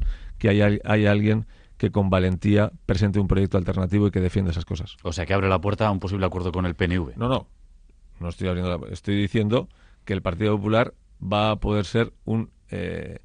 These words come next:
Speaker 1: eje de equilibrio en el
Speaker 2: Para
Speaker 1: próximo
Speaker 2: evitar que
Speaker 1: Parlamento
Speaker 2: gobierne
Speaker 1: vasco.
Speaker 2: H Bildu, por
Speaker 1: No, no,
Speaker 2: ejemplo.
Speaker 1: nosotros vemos, sabemos que el P N V tiene decidido pactar con E H Bildu.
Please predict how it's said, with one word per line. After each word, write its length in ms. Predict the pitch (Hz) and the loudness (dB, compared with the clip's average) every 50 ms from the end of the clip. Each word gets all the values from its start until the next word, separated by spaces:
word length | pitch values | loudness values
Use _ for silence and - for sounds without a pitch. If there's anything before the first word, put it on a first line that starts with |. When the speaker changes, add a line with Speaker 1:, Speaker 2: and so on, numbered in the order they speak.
| - - - - | -20 -20 -16 -10
Speaker 1:
eje 340 | - 110 - - - 123 107 | -8 -8 -6 -4 -2 -2 0
de 140 | 92 90 | 0 -2
equilibrio 440 | 92 - - 101 95 113 127 123 131 123 | -4 -4 -2 0 2 4 4 4 2 2
en 40 | |
el 80 | 107 92 | 2 2
Speaker 2:
Para 180 | 107 104 101 113 | 4 6 6 6
Speaker 1:
próximo 60 | 110 | 6
Speaker 2:
evitar 180 | 113 - 143 | 6 6 6
que 120 | 139 110 147 | 6 6 8
Speaker 1:
Parlamento 100 | 135 131 | 8 8
Speaker 2:
gobierne 260 | 123 123 120 123 123 | 8 6 6 6 6
Speaker 1:
vasco. 260 | 113 110 107 - - | 6 4 4 2 0
Speaker 2:
H 20 | 92 | 0
Bildu, 260 | 90 82 73 71 69 | 0 0 0 -2 -4
por 120 | 71 76 | -2 0
Speaker 1:
No, 60 | 139 | 0
no, 60 | 151 156 | 0 0
Speaker 2:
ejemplo. 180 | 143 - 113 | 0 0 -2
Speaker 1:
nosotros 520 | 113 113 131 139 135 143 156 156 - - - | -2 -2 -2 -2 -2 0 -2 -2 -2 -6 -14
vemos, 600 | - 113 95 110 127 131 135 139 135 - - - - - - | -14 -8 -4 -2 0 0 0 -2 -2 -4 -8 -18 -18 -18 -16
sabemos 640 | - - - - 85 - 117 98 92 - - - - - - - - - - - - | -6 -2 0 2 4 4 4 2 0 -4 -6 -12 -20 -20 -20 -20 -20 -20 -20 -18 -8
que 160 | - 92 90 | -4 -2 0
el 100 | 82 82 | 0 0
P 120 | - 98 | 2 2
N 180 | 101 101 101 101 | 2 4 4 4
V 160 | 98 98 104 | 4 4 2
tiene 260 | - - 101 98 98 95 | 2 2 0 0 2 2
decidido 480 | 92 92 85 - 92 90 90 98 101 | 0 0 0 0 0 2 2 2 2
pactar 340 | - 101 90 - - 95 92 | 0 0 -2 0 0 -2 0
con 180 | - 98 95 92 | 0 0 0 2
E 100 | 92 92 | 2 0
H 220 | 95 - - 90 | 0 0 -2 -2
Bildu. 320 | 82 101 135 131 104 - | 0 0 0 -2 -2 -6